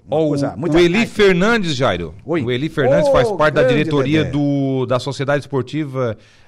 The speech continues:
Speaker 2: eh, Arara. O
Speaker 1: O
Speaker 2: Arara
Speaker 1: Arara.
Speaker 2: desde mil novecentos e oitenta e nove, time de sêniors aí, né?
Speaker 1: Isso.
Speaker 2: Ele manda aqui uma arte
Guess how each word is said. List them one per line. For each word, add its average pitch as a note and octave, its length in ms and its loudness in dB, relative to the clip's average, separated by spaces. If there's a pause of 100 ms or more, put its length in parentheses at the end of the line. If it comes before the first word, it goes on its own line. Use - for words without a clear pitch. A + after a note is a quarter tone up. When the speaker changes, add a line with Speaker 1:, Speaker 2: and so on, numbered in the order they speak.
Speaker 2:
eh, A#2+ 280 -2
Arara. B2+ 680 2
O - 60 -12
Speaker 1:
O G2+ 60 -2
Speaker 2:
Arara A2+ 340 -2
Speaker 1:
Arara. C3 160 -2
Speaker 2:
desde B2+ 300 -4
mil E3 80 -12
novecentos E3+ 200 -10
e F3+ 40 -6
oitenta A3+ 200 -10
e A#3+ 40 -2
nove, E3 280 0
time A2+ 240 -10
de D#3 380 -6
sêniors D#3+ 600 -2
aí, A2 160 -2
né? G#2+ 200 -6
Speaker 1:
Isso. A#2 420 -6
Speaker 2:
Ele E3 400 2
manda D#3+ 300 -2
aqui E3 360 -6
uma D3 240 -4
arte D#3 540 -4